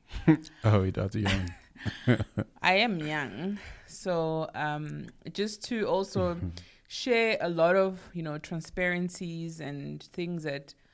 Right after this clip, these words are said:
Speaker 2: actually happen in marriages that I think will help a lot of people, um, and also just talking through our own experiences, uh, within marriage.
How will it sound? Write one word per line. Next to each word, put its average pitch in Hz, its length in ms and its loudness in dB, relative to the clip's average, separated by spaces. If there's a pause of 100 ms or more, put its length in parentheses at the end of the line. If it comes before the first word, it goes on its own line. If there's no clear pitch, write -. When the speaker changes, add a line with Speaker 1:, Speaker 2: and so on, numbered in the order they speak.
(260)
Speaker 2:
actually 208 340 -2
happen 175 340 0
in 151 160 -2
marriages 147 580 -6
that 143 300 -6 (140)
I 127 180 -2
think 175 500 -6
will 151 280 -2
help 160 500 -2 (760)
a 165 80 2
lot 151 220 2
of 151 160 -8
people, 165 640 -6 (240)
um, 156 300 -10
and 160 80 -8
also 165 260 -6
just 151 240 -12
talking 160 360 -10
through 156 220 -10
our 147 220 -4
own 160 200 -6
experiences, 190 920 -6 (1120)
uh, 156 300 -4
within 156 360 -4
marriage. 156 520 -4